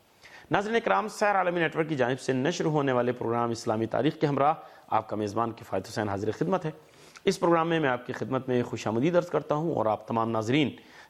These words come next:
جہاں کہیں بھی ہمارا پروگرام دیکھ رہے ہیں، آپ تمام ناظرین کی خدمت میں دل کی گہرائیوں سے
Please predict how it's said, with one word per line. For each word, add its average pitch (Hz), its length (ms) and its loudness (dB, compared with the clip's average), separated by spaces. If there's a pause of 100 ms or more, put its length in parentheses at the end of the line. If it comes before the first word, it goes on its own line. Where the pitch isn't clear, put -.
(120)
جہاں 123 260 -2
کہیں 143 160 2
بھی 113 160 -2
ہمارا 107 220 0
پروگرام 131 320 -2
دیکھ 131 260 -2
رہے 127 120 2
ہیں، 135 120 2
آپ 110 220 -2
تمام 139 280 0 (380)
ناظرین 147 440 0
کی 147 100 -4
خدمت 139 380 -2
میں 123 100 0
دل 117 160 0
کی 113 220 -6
گہرائیوں 110 460 0
سے 110 260 2